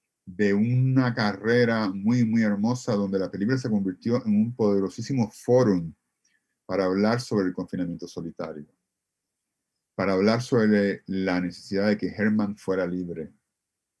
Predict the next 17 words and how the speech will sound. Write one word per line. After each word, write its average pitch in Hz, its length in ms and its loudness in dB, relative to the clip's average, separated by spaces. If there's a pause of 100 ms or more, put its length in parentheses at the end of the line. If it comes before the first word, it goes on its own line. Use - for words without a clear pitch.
(460)
Al - 80 -20
final 120 220 2
salió 110 580 2
de 98 100 -4
la 87 120 -2
prisión. 120 540 -4 (1080)
Yo 117 220 2
no 143 140 4
lloré 131 280 4
nunca 113 440 -2
durante 87 300 -4
esta, 90 420 -4
el 90 80 -2
momento 92 300 -2
que 98 80 -4
estaba 92 320 -6
filmando, 85 480 -10